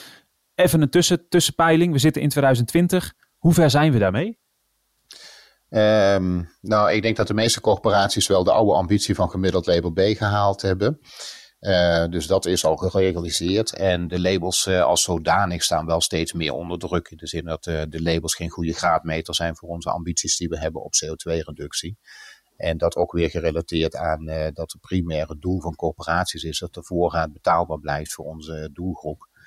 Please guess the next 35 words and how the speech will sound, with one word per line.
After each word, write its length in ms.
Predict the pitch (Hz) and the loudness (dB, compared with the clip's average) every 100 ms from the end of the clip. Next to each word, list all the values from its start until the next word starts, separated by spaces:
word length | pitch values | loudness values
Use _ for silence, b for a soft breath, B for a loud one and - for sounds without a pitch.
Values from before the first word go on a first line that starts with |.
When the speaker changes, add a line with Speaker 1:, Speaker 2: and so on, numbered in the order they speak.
| b b b | b b b
Speaker 1:
Ja. 220 | b 127 127 | b -2 0
Speaker 2:
Gewoon, 320 | 78 76 80 | -2 -10 -8
eh, 220 | 78 78 78 76 | -8 -8 -10 -14
ja. 200 | - 76 - _ _ _ _ _ _ _ b b b | -4 -4 -4 _ _ _ _ _ _ _ b b b
Speaker 1:
M-, 120 | - 123 | -4 -2
maar 200 | 127 123 | 2 2
je 80 | 123 | 2
kunt 140 | 139 | 0
dus 100 | 131 | -2
ook 80 | 127 | -2
niet, 200 | 135 156 | -2 -4
want 140 | 131 | -4
als 100 | 131 | -4
je 80 | 120 | -4
zegt 220 | 123 120 | -2 -2
label 320 | 120 127 117 | 0 2 2
B 100 | 104 | 2
is 300 | 120 135 117 | 2 2 2
niet 120 | 120 110 | -2 -2
het 140 | - | -4
einddoel 420 | 101 110 117 147 | -2 0 2 2
en 100 | 123 | 2
labels 320 | 110 113 104 | 4 4 2
staan 280 | - 117 110 | 0 0 0
onder 240 | 113 104 95 | 0 0 2
druk. 500 | 104 143 - - - | 2 2 -2 -18 -4
Dus 200 | 104 - _ _ | -4 -4 _ _
kun 180 | - 143 | 2 6
je 120 | 160 | 8
nu 180 | 135 135 | 8 6
een 60 | |
indicatie 460 | 127 131 120 131 135 | 6 4 4 2 2
geven 160 | 123 123 | 2 0
van 100 | |
hoe-, 100 | 110 | 0